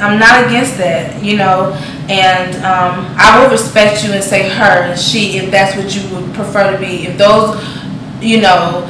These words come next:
are what you wanna be preferred as. I will respect you. I have, you know what I mean? You know, I've come across plenty, but science-wise and all of that extra shit, let's not take away from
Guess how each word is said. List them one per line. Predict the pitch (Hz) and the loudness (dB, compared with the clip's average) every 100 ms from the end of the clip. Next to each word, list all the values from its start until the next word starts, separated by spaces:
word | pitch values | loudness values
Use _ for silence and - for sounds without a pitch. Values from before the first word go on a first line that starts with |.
| - - - - | -10 -10 -12 0
are | 190 190 | 4 6
what | 196 196 | 4 2
you | 208 | 0
wanna | 185 180 | 0 -2
be | 180 175 | -4 -6
preferred | 180 196 185 170 | -4 2 2 2
as. | 170 170 - - - - | -2 -6 -8 -10 -8 0
I | 196 196 | 2 2
will | 202 | 0
respect | 202 214 226 - | -2 2 2 2
you. | - | 2
I | |
have, | 190 196 214 - - - 196 | 2 4 4 4 2 -2 0
you | |
know | 214 | 2
what | 208 | 2
I | 214 | 2
mean? | 214 214 214 202 | 0 0 0 -2
You | 202 | -2
know, | 196 | 0
I've | 190 180 196 196 | 0 2 2 2
come | - 208 | -2 -2
across | 208 196 190 - - | 0 2 2 0 -6
plenty, | 226 233 208 175 170 - - - - - - - - - | -4 -2 -4 -6 -8 -10 -12 -10 -10 -10 -10 -10 -10 -6
but | 214 202 190 175 - - - - - - - - - - | 2 4 6 4 2 -4 -8 -10 -10 -12 -12 -14 -12 -10
science-wise | - - 226 226 220 220 233 214 214 208 202 170 | -6 2 4 4 4 2 4 6 6 6 2 0
and | |
all | 190 208 214 | 0 4 4
of | 214 | 4
that | 202 208 | 2 2
extra | 214 - | -2 -4
shit, | - 226 202 196 | -6 -4 -4 0
let's | 208 214 | 2 2
not | 220 202 | 2 2
take | - 202 - | 0 -2 -2
away | 180 180 170 | 0 0 -2
from | - 180 170 - | -4 -6 -4 -6